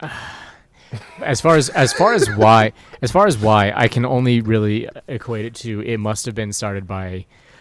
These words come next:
someone or a group like the South Park guys, in that it was just, "Wouldn't it be funny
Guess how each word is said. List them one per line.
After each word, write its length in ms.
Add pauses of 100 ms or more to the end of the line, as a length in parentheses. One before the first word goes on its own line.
someone 580
or 160
a 60
group 300
like 420
the 140
South 320
Park 480 (640)
guys, 480 (260)
in 220
that 320
it 100
was 220
just, 180
"Wouldn't 220
it 60
be 100
funny 340